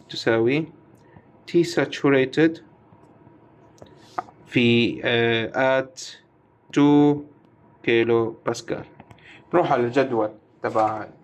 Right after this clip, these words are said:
ال، ال، ال A شخطة فايف، بنروح على two كيلو باسكال، بيطلع عنا درجة الحرارة كم؟ سبعتاش ونص degree Celsius. نيجي هلا بنشوف نحط ال، الشرط،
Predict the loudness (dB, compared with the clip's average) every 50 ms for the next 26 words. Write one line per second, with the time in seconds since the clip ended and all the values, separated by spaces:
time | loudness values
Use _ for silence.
0 | _ _ _ -20 -20 -20 _ _ _ _ -20 -20 -16 -12 -12 -10 -10 -8 -8 -6
1 | -6 -6 -6 -6 -8 -8 -8 -8 -4 0 2 2 2 2 -2 -6 -10 -6 -6 -6
2 | -4 -2 -2 0 0 0 -2 -4 -6 -6 -2 -2 -2 -2 -4 -6 -12 -20 -20 -20
3 | -20 _ _ _ _ _ _ _ _ _ _ _ _ _ _ _ -4 -2 -2 0
4 | -2 -2 -4 -8 -14 -10 0 4 6 6 8 8 6 4 2 0 2 2 2 2
5 | 0 -4 -6 -6 -2 0 0 0 -2 -4 -8 -12 -8 -2 0 0 0 0 -2 -6
6 | -6 -4 -4 -4 -2 -2 -2 -2 -2 -4 -6 -10 -10 -4 -2 0 2 2 2 0
7 | 0 -2 -4 -4 -4 -4 -6 -12 -20 _ _ _ _ _ _ _ _ _ _ _
8 | _ _ _ _ _ _ _ -20 -20 _ -20 -20 _ -20 -12 -8 -6 -4 -4 -4
9 | -4 -2 0 2 2 2 0 -2 -4 -10 -18 -20 -20 -20 _ _ _ _ _ _
10 | _ _ _ _ _ -14 -10 -6 -6 -6 -6 -10 -14 -20 -20 -20 -20 -20 _ _
11 | -20 _ _ -14 -12 -8 -6 -4 -4 -4 -4 -2 -2 -2 -2 -2 -4 -8 -12 -12
12 | -14 -16 -20 -20 -20 _ _ _ _ _ _ _ -20 -20 -20 -20 -20 -20 -20 -12
13 | _ -2 0 0 2 2 2 2 2 2 2 2 0 0 -2 -4 -6 -4 -6 -4
14 | -4 -4 -4 -4 -4 -8 -6 -6 -6 -8 -8 -10 -12 -6 -2 -2 0 0 -2 -6
15 | -12 _ _ _